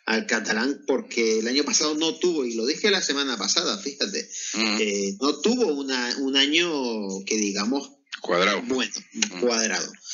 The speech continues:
Speaker 1: Pero bueno, ha empezado bastante bien después de quedar segundo en el campeonato de Abu Dhabi. Pablo Larrazábal se siente, pues, más, eso, más motivado que nunca a seguir trabajando duro en busca de esa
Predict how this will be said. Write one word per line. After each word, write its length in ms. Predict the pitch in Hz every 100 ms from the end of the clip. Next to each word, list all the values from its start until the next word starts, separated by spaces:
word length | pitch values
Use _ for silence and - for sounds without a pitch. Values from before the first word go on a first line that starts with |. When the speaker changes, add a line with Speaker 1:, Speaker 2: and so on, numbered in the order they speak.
| - - -
Speaker 1:
Pero 160 | 131
bueno, 220 | 147 196 143
ha 20 |
empezado 400 | 139 180 180 165
bastante 320 | 160 160 156
bien 140 | 165
después 240 | 180 143 143
de 80 | 147
quedar 260 | 147 160
segundo 360 | - 135 165 147
en 80 | 117
el 80 | 110
campeonato 480 | 117 113 127 139
de 80 | 143
Abu 160 | 143 151
Dhabi. 280 | 170 190 220 - - - -
Pablo 240 | 147 147
Larrazábal 440 | 147 151 147 160 160
se 140 | 156
siente, 280 | 151 147 160
pues, 200 | - -
más, 260 | 127 - 131
eso, 160 | 113
más 280 | 107 143 -
motivado 560 | 139 143 143 143 156 151
que 120 | 156
nunca 380 | 165 156 175 185 - -
a 120 | - -
seguir 340 | 139 139 147
trabajando 680 | 156 147 143 165 165 170 165
duro 420 | 160 190 180 196 - - -
en 280 | 117 120 120
busca 380 | 160 - - 175
de 120 | 151
esa 360 | 139 156 147